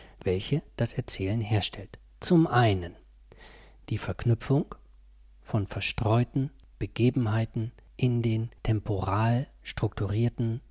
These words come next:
Zusammenhang einer Geschichte. Zum anderen die Integration von mehreren Handelnden, sowohl innerhalb der erzählten Geschichte als auch in der jeweiligen Erzählsituation.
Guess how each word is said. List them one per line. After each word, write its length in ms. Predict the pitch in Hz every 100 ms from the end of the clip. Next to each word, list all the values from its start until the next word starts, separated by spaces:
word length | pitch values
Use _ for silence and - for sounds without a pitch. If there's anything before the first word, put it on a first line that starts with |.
| -
Zusammenhang 760 | - 104 98 107 104 104 107 101 - -
einer 280 | - 101 104
Geschichte. 520 | 113 - 98 - - - - - - - -
Zum 200 | - 101
anderen 480 | 95 101 107 135 185 - - - - - - - - - -
die 120 | 117
Integration 840 | 120 120 107 101 - 98 110 160 - - - - -
von 340 | - 107 101
mehreren 680 | 104 165 143 117 98 98 95
Handelnden, 720 | 120 160 127 101 95 98 160 - -
sowohl 600 | - 104 98 101 147 214 220 - - - - -
innerhalb 580 | 156 147 131 117 120 -
der 140 | 107
erzählten 480 | 101 - 104 98 98
Geschichte 560 | 95 - 95 - 147 - - - -
als 540 | - 120 139 143 - -
auch 260 | - 135 156
in 200 | 127 123
der 100 | 120
jeweiligen 680 | 110 117 113 110 113 120 120
Erzählsituation. 1120 | 123 - 170 117 98 95 95 90 - -